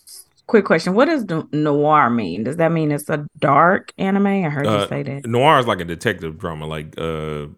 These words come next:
Speaker 2: like
Speaker 1: Oh,
Speaker 2: de-,
Speaker 1: okay.
Speaker 2: like detectives, like, you know, like Casablanca or something like that, or
Speaker 1: Okay.
Speaker 2: like, uh, "Here's seeing you, dog." Like, that's noir. Like, there's something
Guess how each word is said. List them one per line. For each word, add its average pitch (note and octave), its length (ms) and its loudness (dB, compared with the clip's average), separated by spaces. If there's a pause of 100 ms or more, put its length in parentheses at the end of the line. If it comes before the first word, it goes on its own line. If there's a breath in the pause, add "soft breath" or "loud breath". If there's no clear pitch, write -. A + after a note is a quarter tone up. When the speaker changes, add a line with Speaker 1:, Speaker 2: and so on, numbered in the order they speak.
(140)
Speaker 2:
like E2 180 -10
Speaker 1:
Oh, B3 200 4
Speaker 2:
de-, - 0 -
Speaker 1:
okay. G2+ 360 -6
Speaker 2:
like F2 200 -6 (200)
detectives, F#2 720 -4
like, G2 280 -6
you C#3+ 80 0
know, G2+ 280 0 (240 soft breath)
like B2+ 200 -2
Casablanca B2 720 -2
or D#2+ 120 -4
something D#2 280 -8
like D2 220 -12
that, - 260 -14
or D#2 280 -6 (140)
Speaker 1:
Okay. G4 240 2
Speaker 2:
like, D#2 320 -8 (320)
uh, D#2 360 -10
"Here's F#2 440 -2
seeing F2 500 -6
you, D#2+ 280 -8
dog." F#2 560 -14
Like, E2+ 220 -4
that's G#2 280 -2
noir. E2+ 440 -6
Like, D#2 220 -10
there's F2 320 -4
something F#2+ 720 -6